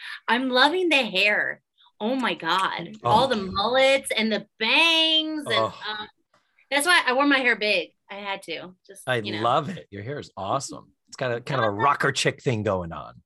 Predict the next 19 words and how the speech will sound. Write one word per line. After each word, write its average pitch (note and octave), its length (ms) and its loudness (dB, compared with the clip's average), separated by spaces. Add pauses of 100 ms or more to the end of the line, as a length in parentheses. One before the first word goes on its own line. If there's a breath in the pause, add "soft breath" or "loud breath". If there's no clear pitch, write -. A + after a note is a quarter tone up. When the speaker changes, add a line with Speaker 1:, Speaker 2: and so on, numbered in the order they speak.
(120)
Speaker 1:
<laughs> - 220 -18
I'm F4 220 -2
so G#4+ 140 -4 (420)
hardcore. B2 400 -4 (160)
Speaker 2:
<laughs> - 840 0 (1120 loud breath)
I C3 180 2
wish D#3+ 180 4
you F3+ 60 0
could G3+ 100 4
have D3 100 -2
seen B2+ 400 -2
the A2+ 160 -2
store, G2+ 520 -2
the A2 120 0
retail A#2+ 340 -2
store B2 300 0
that A2 140 -4
they A2+ 140 0
all G2 320 0